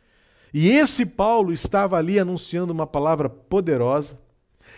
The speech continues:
e este homem Demétrio, sem ter consciência, estava ajudando a proclamá-la,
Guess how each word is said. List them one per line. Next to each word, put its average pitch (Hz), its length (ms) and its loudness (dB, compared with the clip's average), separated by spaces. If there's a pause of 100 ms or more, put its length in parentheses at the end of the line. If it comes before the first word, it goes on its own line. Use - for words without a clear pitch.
e 180 120 4
este 247 260 4
homem 226 220 2
Demétrio, 196 480 2
sem 294 360 -4
ter 247 260 0
consciência, 202 680 -4
estava 202 320 0
ajudando 190 440 0
a 202 60 0
proclamá-la, 196 840 -4